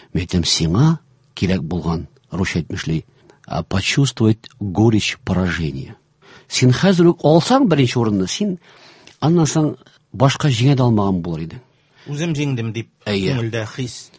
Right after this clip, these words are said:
Speaker 2: туа
Speaker 1: Ә менә
Speaker 2: башлый.
Speaker 1: син, мәтәм, хәзер тагын да көчлерәк буласың. Дөрес итеп шуны аңлады. Аллаһ Тәгалә әйтә Коръәни Кәримдә: «Дөньяда», ди, «мин кайсы халыкка телим,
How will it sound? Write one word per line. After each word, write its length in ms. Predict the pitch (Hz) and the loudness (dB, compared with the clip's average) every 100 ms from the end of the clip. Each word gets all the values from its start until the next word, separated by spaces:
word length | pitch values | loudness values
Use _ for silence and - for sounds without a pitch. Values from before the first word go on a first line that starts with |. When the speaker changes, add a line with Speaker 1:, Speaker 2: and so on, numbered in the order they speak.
| _ | _
Speaker 2:
туа 120 | 85 | -4
Speaker 1:
Ә 60 | 107 | 0
менә 180 | 113 | 2
Speaker 2:
башлый. 40 | 110 | 0
Speaker 1:
син, 260 | - 147 127 | 2 2 2
мәтәм, 200 | 123 104 | 2 -4
хәзер 200 | 95 95 | -4 -6
тагын 280 | - 92 90 | -4 -2 -2
да 120 | 78 - | -4 -8
көчлерәк 400 | - - 85 85 | -14 -12 -10 -10
буласың. 400 | 65 82 - - - _ _ | -12 -16 -16 -18 -20 _ _
Дөрес 340 | 85 95 127 | -4 0 2
итеп 160 | 113 - | 0 -6
шуны 180 | - - | -6 -4
аңлады. 580 | 101 95 92 104 156 175 _ - - | -2 -2 -4 -2 -4 -6 _ -20 -18
Аллаһ 460 | - 110 113 165 170 | -6 -2 2 2 2
Тәгалә 340 | 165 156 165 | 0 0 0
әйтә 140 | 160 175 | 0 -2
Коръәни 420 | - - 143 156 | -4 -2 0 0
Кәримдә: 500 | - 147 143 160 160 - _ _ | 0 0 2 2 0 -4 _ _
«Дөньяда», 760 | - 123 151 151 147 156 190 190 | -2 2 4 4 2 2 2 2
ди, 280 | 185 214 233 _ _ - | 0 -2 -4 _ _ -2
«мин 400 | 120 180 170 107 _ | 4 6 6 2 _
кайсы 300 | - 170 - | 2 2 2
халыкка 640 | 151 - 147 151 - - 147 - | -4 -2 0 0 -4 -4 -4 -2
телим, 380 | 175 226 240 | 0 2 0